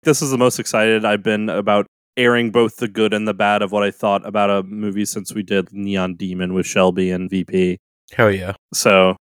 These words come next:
Speaker 1: not that I think this movie is as controversial universally in terms of whether people love it or hate it, but it is just, like, a movie that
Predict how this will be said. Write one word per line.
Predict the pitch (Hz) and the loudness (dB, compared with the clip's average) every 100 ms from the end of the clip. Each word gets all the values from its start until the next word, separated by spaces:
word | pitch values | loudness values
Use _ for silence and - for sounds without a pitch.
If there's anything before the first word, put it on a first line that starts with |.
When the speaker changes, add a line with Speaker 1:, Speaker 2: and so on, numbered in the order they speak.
| _ _ | _ _
Speaker 1:
not | 107 131 131 | 0 2 4
that | 131 | 2
I | 110 | 2
think | 135 104 | 0 -2
this | 113 123 | -2 -2
movie | 113 110 | -2 0
is | 101 92 - | -2 -4 -4
as | 107 101 95 | -2 0 -2
controversial | - 117 98 101 95 95 - 98 | -4 -4 -4 -4 -4 -4 -2 -2
universally | 95 92 92 95 95 107 101 104 107 _ _ - | -2 -4 0 0 0 2 2 2 -2 _ _ -8
in | 107 | -2
terms | 107 98 92 | 0 2 2
of | 90 | -2
whether | 92 98 92 | 0 0 0
people | 87 101 98 | -2 -6 -4
love | 92 95 | -2 0
it | 92 | -2
or | 92 | 0
hate | 95 95 | 0 0
it, | 98 - _ _ | -2 -4 _ _
but | 117 120 107 - | 2 4 4 2
it | 131 | 2
is | 117 110 - | 2 2 0
just, | - - | -4 -2
like, | 104 | -2
a | 104 | 0
movie | 104 101 | -2 -2
that | 98 95 | -2 -2